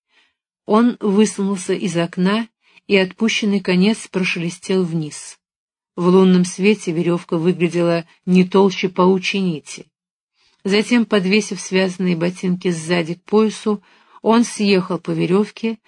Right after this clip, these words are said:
пронёсшись как тень мимо окна, за которым спали Мак и Херни. Верёвка висела прямо перед окном. Он оттянул её вбок по стене и привязал. Потом прошёл под лунным светом к хлеву,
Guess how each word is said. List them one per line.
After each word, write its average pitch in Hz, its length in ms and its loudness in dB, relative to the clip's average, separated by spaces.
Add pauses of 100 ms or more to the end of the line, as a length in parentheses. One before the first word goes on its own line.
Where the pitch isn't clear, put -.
(200)
пронёсшись 185 680 0
как 190 260 -6
тень 196 300 0
мимо 185 360 0
окна, 180 480 -2
за 180 140 -4
которым 180 380 -6
спали 170 400 -4
Мак 170 340 -4
и - 20 -6
Херни. 160 580 -8 (720)
Верёвка 240 400 4
висела 254 440 2
прямо 208 340 0
перед 208 260 -2
окном. 160 480 -8 (460)
Он 202 480 0
оттянул 202 640 0
её 175 220 2
вбок 170 360 -2
по 165 120 -8
стене 180 520 0
и 202 140 -4
привязал. 185 640 -6 (640)
Потом 254 300 4
прошёл 233 440 0
под 185 220 0
лунным 202 360 4
светом 185 460 -2
к - 100 -18
хлеву, 170 640 -2